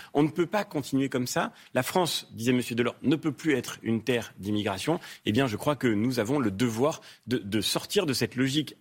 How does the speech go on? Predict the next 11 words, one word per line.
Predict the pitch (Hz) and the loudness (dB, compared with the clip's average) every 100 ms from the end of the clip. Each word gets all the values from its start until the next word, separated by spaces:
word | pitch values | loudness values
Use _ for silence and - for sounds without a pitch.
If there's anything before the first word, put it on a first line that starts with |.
| _ 165 | _ -2
aberrante | 165 180 151 175 - - - 113 | 0 0 -2 -4 -8 -14 -10 0
dans | 117 | 0
laquelle | 113 151 | 2 2
monsieur | 123 - | 2 0
Darmanin | 110 110 123 | 0 2 2
et | 127 | 2
monsieur | 107 104 | 0 -2
Dussopt | 98 101 139 | -4 0 0
voudraient | 104 101 110 | 0 2 2
nous | 98 | 2
entraîner. | 95 104 92 | -2 -4 -4